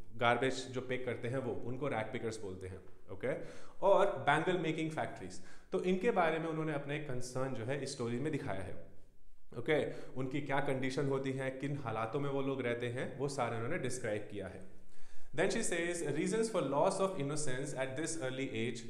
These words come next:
is poverty and inconsiderate traditions।" अब है क्या, देखिए, ये जो loss of innocence बताया गया है,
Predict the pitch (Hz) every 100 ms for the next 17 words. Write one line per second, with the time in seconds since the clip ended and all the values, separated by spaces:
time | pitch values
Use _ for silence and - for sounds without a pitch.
0 | 117 139 147 - 117 117 120 156 220 -
1 | - - 127 143 - 202 - 165 156 135
2 | 127 151 175 - - 123 120 120 101 90
3 | - - - - - - 202 - 170 226
4 | - 185 147 143 151 185 190 123 151 180
5 | 139 151 190 202 202 151 160 180 180 139
6 | 120 113 110 104 95 92 -